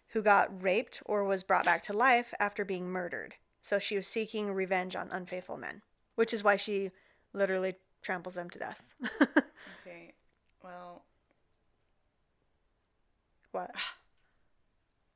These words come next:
Speaker 2: If you're a raper, you're worse than a military
Speaker 1: No, no.
Speaker 2: cheater, so it's
Speaker 1: I
Speaker 2: fine.
Speaker 1: totally agree. I
Speaker 2: I'm
Speaker 1: think
Speaker 2: just,
Speaker 1: you
Speaker 2: this
Speaker 1: need
Speaker 2: entire
Speaker 1: your,
Speaker 2: situation
Speaker 1: your, uh,
Speaker 2: is, I mean, she's,
Speaker 1: man part chopped off.
Speaker 2: she's going after people that, like, I would totally be, like, the Batwoman vigilante for.
Speaker 1: For sure.
Speaker 2: So, like, I get it.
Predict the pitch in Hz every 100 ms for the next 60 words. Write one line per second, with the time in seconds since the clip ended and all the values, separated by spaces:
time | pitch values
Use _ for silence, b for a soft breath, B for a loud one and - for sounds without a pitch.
0 | _ _ _ _ 190 196 175 170 170 170
1 | 156 156 147 147 - 156 147 131 135 135
2 | 294 311 - - - 151 151 254 285 302
3 | 294 262 247 220 208 226 233 233 226 226
4 | 214 208 202 196 - 202 196 196 185 185
5 | 185 _ _ _ _ - 208 185 175 214
6 | 208 202 196 180 - 190 - 202 208 -
7 | 220 190 196 147 151 - 143 143 135 117
8 | 113 - - 135 131 143 - - - 165
9 | 151 151 151 147 151 _ _ - 156 147
10 | 143 127 - - _ _ _ 170 165 151
11 | 135 135 139 135 147 175 185 196 220 226
12 | 226 254 247 269 269 285 285 285 277 277
13 | 175 202 190 185 202 220 170